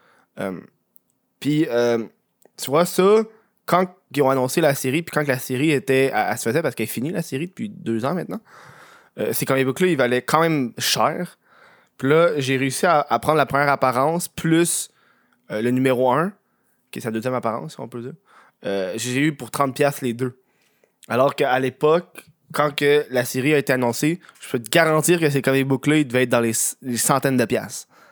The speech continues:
Fait que c'est vraiment un, un, un jeu de patience. Puis ça, ça, on s'entend, ces comic books-là, j'ai pas acheté pour leur vendre, là. Je l'ai acheté parce que, euh, j'ai, j'ai écouté la série, puis j'ai aimé la série. Fait que c'est pour ça que je l'ai acheté. Euh, puis, euh, c'est un crise de bon deal, puis je pouvais pas, euh, refuser,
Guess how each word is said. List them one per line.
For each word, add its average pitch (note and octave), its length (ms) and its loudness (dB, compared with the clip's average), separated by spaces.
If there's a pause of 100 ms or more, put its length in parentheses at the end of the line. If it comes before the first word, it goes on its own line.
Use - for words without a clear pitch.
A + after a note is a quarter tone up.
(920)
Fait A#2 80 -10
que - 60 -4
c'est C#3+ 60 2
vraiment D3+ 220 4
un, F3 200 4
un, C3+ 280 0
un C3+ 140 2
jeu D3+ 120 2
de D3 40 -12
patience. F3 380 2
Puis - 80 -6
ça, G#3 160 2
ça, - 140 2 (480)
on C#3+ 80 -2
s'entend, F#3+ 160 2
ces G3 80 2
comic D3+ 240 0
books-là, F#3+ 280 2
j'ai B2+ 160 -6
pas B2+ 100 4
acheté D3+ 160 0
pour D3 80 0
leur B2 140 2
vendre, F#3 260 0
là. G#3+ 100 -4 (680)
Je - 80 -10
l'ai C3 60 2
acheté C3 220 -2
parce D#3+ 160 0
que, D#3 80 0
euh, C3 360 2
j'ai, B2+ 360 -6
j'ai B2 180 -2
écouté A#2+ 240 -4
la C#3+ 140 2
série, C3 240 -4
puis D#3 100 -12
j'ai B2 220 -6
aimé C3+ 260 2
la B2 140 4
série. A#2+ 340 -6 (380)
Fait - 80 -20
que - 80 -16
c'est - 60 -16
pour C3 100 -8
ça D3+ 80 -2
que C3 60 -6
je C3+ 40 -2
l'ai B2 80 4
acheté. - 220 -10 (1040)
Euh, G2 240 0
puis, C3 300 -2
euh, F#2+ 520 0
c'est B2 100 -8
un G#2 80 -6
crise D#3 260 -6
de D3+ 60 2
bon C3 180 -2
deal, D3 180 -6
puis F#3 120 -16
je - 60 -20
pouvais F#3+ 120 -8
pas, B2 240 -4
euh, G2+ 220 -10
refuser, C3+ 640 -6